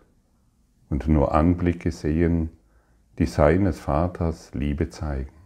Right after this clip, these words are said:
Lasst ihn nicht länger hier ein Fremder sein,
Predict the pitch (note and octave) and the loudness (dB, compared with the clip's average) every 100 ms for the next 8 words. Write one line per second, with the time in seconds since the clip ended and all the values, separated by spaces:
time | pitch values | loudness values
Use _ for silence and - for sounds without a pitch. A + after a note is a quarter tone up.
0 | _ _ _ _ _ _ _ _ _ _ | _ _ _ _ _ _ _ _ _ _
1 | _ _ _ A#2+ A#2 - D#2 D2 C#2+ - | _ _ _ 0 0 2 2 4 0 0
2 | C#2+ E2+ C#2 C#2+ D#2 D#2 C#2 D#2 - D2 | 0 2 2 2 2 2 2 -2 0 2
3 | G2 E2+ D2 D2+ C#2+ D#2 D2+ | 4 2 2 2 2 2 0